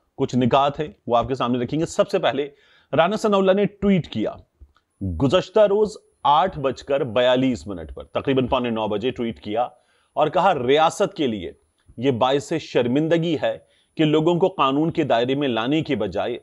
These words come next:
उन्हें लापता कर दिया जाए। अब ये वजीर दाखिला पाकिस्तान कह रहे हैं। और फिर उनकी लाशें मिलें। हुकूमतों की इस बारे में रिट किस हद तक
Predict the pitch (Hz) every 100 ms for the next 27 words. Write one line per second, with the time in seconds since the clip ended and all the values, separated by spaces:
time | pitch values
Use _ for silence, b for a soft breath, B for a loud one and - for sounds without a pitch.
0 | 123 117 147 147 95 110 127 147 - 127
1 | 110 90 78 80 76 - - 101 120 120
2 | 123 156 147 139 151 139 110 104 - 92
3 | 76 69 - - _ _ _ - 156 165
4 | 208 208 202 247 220 147 - 170 123 101
5 | 69 71 _ _ _ _ _ _ 147 139
6 | 185 196 190 196 190 196 190 165 151 127
7 | 147 147 156 165 147 92 147 226 - -
8 | 208 - 165 - 160